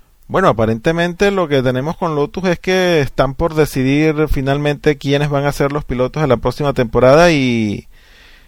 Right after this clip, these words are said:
y esa, eso lo sabremos, eh, pues esta próxima semana en el Gran Premio de Singapur. Y más allá de eso, bueno, lo, lo otro que se está barajando es que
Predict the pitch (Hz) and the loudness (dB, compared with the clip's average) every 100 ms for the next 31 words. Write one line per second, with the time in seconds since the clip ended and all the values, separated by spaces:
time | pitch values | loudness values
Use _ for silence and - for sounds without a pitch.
0 | - - 127 120 110 151 143 139 131 120 | -10 0 6 6 6 8 10 10 8 6
1 | 110 92 - 120 110 147 143 143 117 120 | 2 -2 -6 -8 -6 -4 -2 2 2 2
2 | 123 139 151 135 117 104 101 104 - - | 0 -2 -4 -2 -4 -6 -10 -14 -20 -20
3 | - 110 92 78 82 82 50 - - - | -12 -10 -8 -8 -10 -14 -18 -20 -20 -20
4 | - - - - 98 110 127 131 127 127 | -20 -20 -20 -10 -8 -4 -6 -6 -6 -8
5 | 120 110 113 131 127 110 98 71 107 107 | -6 -6 -4 -4 -2 -2 -4 -6 -6 -6
6 | 113 113 117 120 120 117 107 101 - 78 | -6 -6 -8 -8 -10 -10 -8 -8 -10 -18
7 | - - _ - - - _ - - 117 | -20 -20 _ -20 -20 -20 _ -20 -8 -4
8 | 117 113 113 110 110 113 131 143 143 147 | -2 -2 -2 -2 -2 -2 0 4 6 6
9 | 143 156 196 180 143 123 - 113 110 127 | 4 2 -2 -2 -2 -4 -6 -4 -4 -2
10 | 127 117 117 151 151 143 - 123 131 131 | 0 2 0 0 -2 -4 -2 2 2 2
11 | 127 131 143 143 127 123 - 139 135 127 | 0 -2 -2 0 2 2 -2 -4 0 2
12 | 120 113 | 2 2